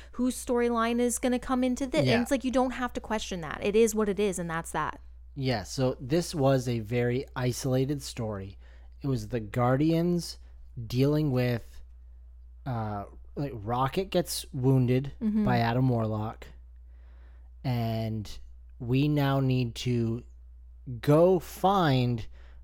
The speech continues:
Speaker 2: where he was manufactured because there's a failsafe on his heart that if you try to do anything, it will kill him.
Speaker 1: Yeah.
Speaker 2: But if you don't do anything, he will die. So it's, like, necessity. And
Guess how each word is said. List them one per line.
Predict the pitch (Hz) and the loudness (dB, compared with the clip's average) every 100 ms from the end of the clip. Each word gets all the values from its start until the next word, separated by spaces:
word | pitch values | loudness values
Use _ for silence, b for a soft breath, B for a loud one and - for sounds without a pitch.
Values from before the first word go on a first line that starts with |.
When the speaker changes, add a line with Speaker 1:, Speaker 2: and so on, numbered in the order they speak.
| - | -12
Speaker 2:
where | 123 131 135 | 0 4 6
he | 117 131 | 4 4
was | 127 | 2
manufactured | 120 120 113 - 196 - 135 120 | 2 0 2 2 2 0 -2 -2
because | 117 - 123 | -4 -2 -2
there's | 120 107 | -2 -4
a | |
failsafe | 101 - 160 165 - 131 120 | -6 0 2 2 2 -2 0
on | 123 | -2
his | 113 | -2
heart | - 147 120 - - | -4 -2 -2 -4 -10
that | 104 | -8
if | 95 | -8
you | 107 | -8
try | 123 123 | -4 -4
to | 117 | -2
do | 135 | 0
anything, | 139 107 113 104 - - - | 0 -2 -6 -6 -12 -18 -10
it | 131 | -6
will | 117 117 104 | -4 -6 -10
kill | - 127 | -6 -6
him. | 87 90 - | -6 -14 -4
Speaker 1:
Yeah. | 220 208 175 - - | 0 0 -2 -8 0
Speaker 2:
But | 139 123 - | 0 0 -2
if | 143 - | -4 -4
you | 120 | -4
don't | 104 180 202 | 2 2 4
do | 151 | 2
anything, | 123 107 117 107 - - | 2 0 -4 -6 -10 -20
he | - 127 | -6 -2
will | 117 | 0
die. | 120 143 110 - - B B B | 0 -2 -2 -8 -16 B B B
So | - - 120 | -8 -2 -2
it's, | 117 - - - - - - - - - - - - - | -2 -6 -10 -12 -16 -20 -20 -20 -20 -20 -20 -20 -20 -12
like, | 117 98 - - - - - | -8 -8 -12 -20 -20 -20 -6
necessity. | 135 131 - - 175 - 120 95 82 b b b b b - | 0 0 0 2 2 2 -4 -4 -12 b b b b b -10
And | - 143 135 | 0 2 2